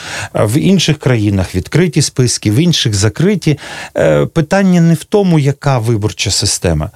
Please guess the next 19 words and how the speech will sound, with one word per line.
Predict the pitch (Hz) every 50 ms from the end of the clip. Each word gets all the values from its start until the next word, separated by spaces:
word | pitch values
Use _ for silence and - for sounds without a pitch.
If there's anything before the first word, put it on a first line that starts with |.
| - - - -
Питання | 139 127 - 175 170 170 170 160
в | 131
тому, | - - 180 175 170 160 143
чи | - - - 131
правоохоронна | - 156 151 143 135 143 135 - - 147 143 139 165 190 196 185 180 165 143
система | - - 135 117 - - - 127 107 98 101 98 - -
і | 135
судова | 123 - - - 131 110 107 180 202 220 196 180 139
система | - - 139 - - - 120 110 98 98 92 87 - - - - 104 -
здатні | 104 101 98 101 104 139 156 185 180 - - 165 156 147 139 131 120 101 - - - -
забезпечити | - 110 98 107 135 123 117 123 - - - - 135 160 190 190 - - 131 - -
дотримання | 104 95 113 104 - - 127 131 127 123 123 120 117
закону. | 98 107 113 - - 147 135 113 95 85 82 - _ _ - - - - - -
І | 131 131 127
якщо | 139 139 - - - - 202
судо-, | 160 - - 160 143 135 170 180 190 175 160 -
суди | 123 - - - 165 147 139 160 175
не | 165 151 151 160 147
працюють, | - 143 139 120 - - - 185 214 240 226 170 113 92 87 -